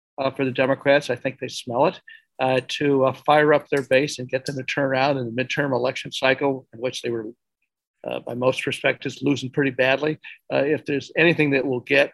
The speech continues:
Democrats to turn out, this is it, because it has implications not only with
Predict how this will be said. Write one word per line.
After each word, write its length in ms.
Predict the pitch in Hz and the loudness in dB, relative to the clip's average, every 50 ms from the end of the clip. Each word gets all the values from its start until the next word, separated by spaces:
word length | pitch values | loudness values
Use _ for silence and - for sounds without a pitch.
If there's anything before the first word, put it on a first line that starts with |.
| _ _ - | _ _ -2
Democrats 520 | 139 127 127 127 - - 139 135 127 - | 0 0 0 -2 0 0 0 0 0 -2
to 60 | - | -8
turn 300 | - - 131 120 117 117 | -8 -6 -6 -6 -4 -4
out, 200 | 117 110 110 107 - _ _ _ - | -4 -4 -4 -8 -12 _ _ _ -4
this 200 | 127 131 117 - | -4 -4 -2 -2
is 160 | 123 107 107 | -6 -6 -4
it, 160 | 117 113 110 - _ - | -4 -4 -4 -4 _ -20
because 320 | - - 131 120 113 - | -10 -8 -6 -6 -6 -6
it 80 | 120 113 | -4 -2
has 180 | 139 131 - | -2 -2 -2
implications 680 | 131 123 - 123 - - - 131 127 - - 131 - - | -4 -8 -8 -10 -10 -6 -6 -6 -6 -6 -10 -10 -10 -8
not 160 | 127 123 135 | -6 -6 -4
only 260 | 135 123 120 120 113 | -4 -4 -4 -4 -4
with 160 | 110 107 107 | -8 -10 -14